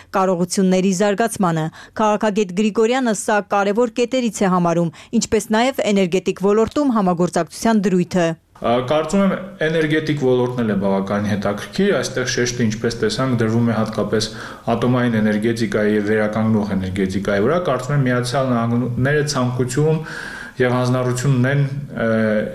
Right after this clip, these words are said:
Speaker 2: հենց իրենք կառուցել Հայաստանի նոր ատոմակայանը։ Մենք գիտենք, որ Երևանը վերջի տարիների ընթացքում բանակցություններ է վարում տարբեր երկրների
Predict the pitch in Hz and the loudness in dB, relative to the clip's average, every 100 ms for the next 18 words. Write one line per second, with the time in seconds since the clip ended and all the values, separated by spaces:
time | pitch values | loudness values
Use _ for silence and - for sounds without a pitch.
0 | - - 113 117 127 143 - 107 101 95 | -10 -4 -2 0 0 0 -2 -2 -2 -4
1 | - 98 98 98 - 104 104 104 98 98 | -4 -2 -2 -2 0 0 2 2 2 0
2 | 101 104 131 147 143 113 110 104 123 120 | 0 0 0 2 2 2 0 -2 -2 0
3 | 113 110 107 110 110 107 107 104 - 101 | 0 2 2 2 0 0 0 -2 -2 -2
4 | 101 107 104 107 - 123 107 107 104 - | 0 0 0 -2 0 0 2 0 -2 -2
5 | 107 104 98 98 98 101 101 101 101 101 | 0 2 2 0 0 0 0 2 0 0
6 | 107 107 107 | 0 2 0